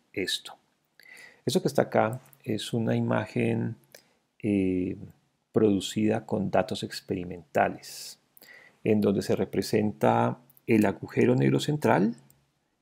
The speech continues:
y el disco de acreción a su alrededor, además de lo que parecen ser unos, eh, indicios de jets relativistas.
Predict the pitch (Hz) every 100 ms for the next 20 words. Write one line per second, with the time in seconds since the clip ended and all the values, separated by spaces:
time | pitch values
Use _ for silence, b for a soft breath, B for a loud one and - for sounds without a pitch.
0 | _ - 151 170 - 120 98 92 139 139
1 | - 113 98 95 - - - 95 90 92
2 | _ _ _ 107 98 - 98 - 87 -
3 | - - _ _ _ _ _ _ - 120
4 | 156 135 143 139 117 - - 95 92 113
5 | 127 110 - - 131 135 113 - - -
6 | - _ _ _ 131 113 107 107 98 123
7 | - 98 104 - b b b _ - 98
8 | 90 - 92 95 - - - _ - -
9 | - 95 92 90 - - - -